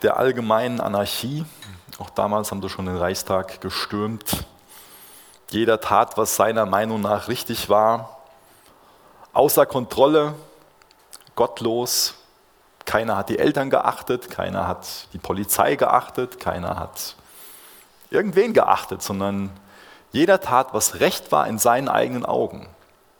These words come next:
Gottes Meinung zählte nicht, Gott wurde nicht geachtet. So war's damals. Die haben es Freiheit genannt und schlussendlich, wenn wir das konsequent weiterlesen, sehen wir, dass es an sich nur Sklaverei mit sich bringt.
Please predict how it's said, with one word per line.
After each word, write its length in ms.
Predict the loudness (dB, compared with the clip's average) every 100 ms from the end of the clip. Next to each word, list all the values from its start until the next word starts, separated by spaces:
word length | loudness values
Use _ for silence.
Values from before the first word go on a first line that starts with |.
| _ -20 _ _
Gottes 300 | 0 0 0
Meinung 340 | 2 2 2 -2
zählte 320 | 2 2 2
nicht, 220 | -8 -2
Gott 260 | -2 -2 -2
wurde 240 | -2 0
nicht 420 | 0 -2 -4 -8 -18 _ _ -20 -20 _
geachtet. 840 | -2 4 4 4 -4 -6 -6 -12 -12 -16 _ _ _ _ _ _ _ _ _ _ _ _ -20
So 220 | -6 -2
war's 220 | 0 0 0
damals. 760 | 0 2 -2 -4 -4 -4 -4 -10 _ _ _ _ _ _ _ _ _ _ -6
Die 60 | -4
haben 100 | 0
es 140 | 0
Freiheit 540 | 2 4 4 4 0 0
genannt 440 | 2 4 2 0
und 100 | -4
schlussendlich, 880 | -2 -2 -2 0 0 0 -2 -2 -4
wenn 120 | -2
wir 80 | 0
das 280 | 0 -2 -8
konsequent 540 | -8 -6 -2 -2 0
weiterlesen, 760 | 0 0 0 0 -2 -4 -6 -10 -16 -20 -20 _ _
sehen 240 | -2 0
wir, 80 | 2
dass 160 | 0 0
es 140 | -2
an 120 | -2
sich 180 | -2 -2
nur 120 | -2
Sklaverei 600 | 0 2 4 6 4 4
mit 160 | 0 -2
sich 280 | -4 -6 -4
bringt. 540 | -4 -4 -10 -12 -12